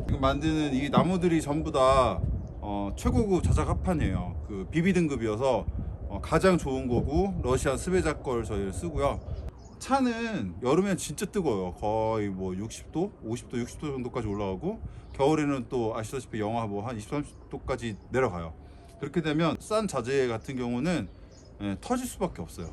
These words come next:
자작 합판 같은 경우는 그거에 되게 굉장히 강하고, 그리고 이 위에 저희는 전부 다 유브이 코팅을 다 씌웠어요. 그리고 바니쉬를 한 번 더 발라서 마감을 합니다. 저희는 아, 보시다시피 장부직으로,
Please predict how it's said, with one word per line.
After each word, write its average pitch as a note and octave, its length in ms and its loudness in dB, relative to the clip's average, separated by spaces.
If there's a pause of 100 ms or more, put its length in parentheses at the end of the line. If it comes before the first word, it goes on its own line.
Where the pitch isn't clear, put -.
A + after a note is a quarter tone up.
(100)
자작 B2 260 -2
합판 C#3 220 -6
같은 A#2+ 360 -6
경우는 A2+ 480 -2 (320)
그거에 C#3+ 260 2
되게 A#2+ 180 -2
굉장히 A#2+ 280 -2
강하고, A2+ 580 0 (320)
그리고 C#3+ 320 -2
이 F3+ 180 4
위에 D#3 420 2 (220)
저희는 C#3 300 2
전부 D3 260 0
다 B2+ 100 2
유브이 C#3 260 0
코팅을 F3+ 720 -2 (100)
다 G#2+ 120 -8
씌웠어요. A#2 500 0 (180)
그리고 A2 220 -4
바니쉬를 A#2+ 560 -4
한 B2 60 -6
번 B2 100 -6
더 A2+ 60 -8
발라서 G2+ 540 0 (320)
마감을 A2 340 2
합니다. G#2+ 340 -6 (380)
저희는 B2 260 2
아, A2+ 100 -2 (220)
보시다시피 D3+ 720 0
장부직으로, B2+ 840 -2